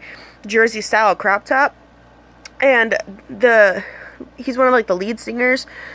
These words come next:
Trevor. Um, if you guys like Our Last Night, you'll know who I'm talking about. He's, like, the singer, screamer person.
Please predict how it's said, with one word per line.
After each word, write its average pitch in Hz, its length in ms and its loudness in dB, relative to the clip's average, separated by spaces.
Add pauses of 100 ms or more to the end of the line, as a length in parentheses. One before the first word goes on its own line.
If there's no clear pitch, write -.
(160)
Trevor. 196 600 2 (460)
Um, 190 400 0
if 214 120 0
you 214 80 -6
guys 202 220 2
like 185 200 -2
Our 190 80 2
Last 185 220 0
Night, 180 160 0
you'll 180 120 0
know 185 140 0
who 190 80 -4
I'm 170 100 -4
talking 175 300 -6
about. 165 280 -2 (380)
He's, 247 120 -4
like, 208 180 0
the 180 80 -6
singer, 208 680 0
screamer 202 440 -2
person. 208 500 -4